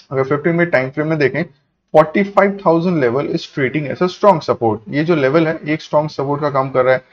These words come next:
आज market open कहाँ हुआ? फ़ोर्टी फ़ाइव वन नाइंटी सेवन, यहाँ पे कहीं पे open हुआ था,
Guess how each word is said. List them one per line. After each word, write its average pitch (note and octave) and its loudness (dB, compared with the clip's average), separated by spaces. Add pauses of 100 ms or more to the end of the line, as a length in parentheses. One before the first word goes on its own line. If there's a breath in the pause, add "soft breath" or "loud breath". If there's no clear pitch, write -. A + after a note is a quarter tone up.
(240 soft breath)
आज D#3 6
market C#3+ 2
open D3 0
कहाँ D3 6
हुआ? C#3+ 6
फ़ोर्टी C#3+ 0
फ़ाइव C#3+ 2
वन C#3 0
नाइंटी C3+ -4
सेवन, C3 -2
यहाँ B2+ 0
पे D3 -2
कहीं C#3 -4
पे C#3 -2
open C3 -2
हुआ C3 2
था, A#2 0